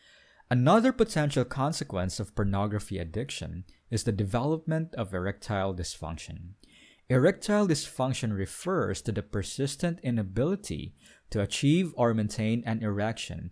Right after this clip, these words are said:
that is sufficient for sexual satisfaction. It can be both physically and psychologically driven.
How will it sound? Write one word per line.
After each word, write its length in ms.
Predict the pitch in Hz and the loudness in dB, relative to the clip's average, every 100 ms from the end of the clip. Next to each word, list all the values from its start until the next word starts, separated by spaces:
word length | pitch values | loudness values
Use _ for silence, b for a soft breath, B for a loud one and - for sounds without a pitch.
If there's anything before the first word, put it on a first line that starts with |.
| B B | B B
that 160 | 135 165 | 0 2
is 100 | 180 | 2
sufficient 760 | 165 - 175 175 - 92 - - | 0 -2 0 0 0 -6 -8 -6
for 160 | - | -4
sexual 480 | 101 95 87 - - | -2 -2 -2 0 0
satisfaction. 880 | 87 85 82 - 110 113 - - 85 - b b _ - | 0 -6 -6 -4 -4 -4 -8 -10 -14 -18 b b _ -8
It 200 | 98 - | -8 -2
can 260 | 113 135 151 | 2 4 4
be 80 | |
both 480 | 160 113 107 107 - | 4 4 6 4 2
physically 640 | - 101 104 147 160 226 - B B - | -4 -2 0 2 2 2 -2 B B -8
and 120 | 95 | -4
psychologically 1160 | - 107 104 98 98 104 107 - 107 104 104 - - | 0 0 0 -2 0 0 0 0 2 2 0 -6 -10
driven. 520 | 98 92 78 78 85 | -4 -2 -2 -6 -10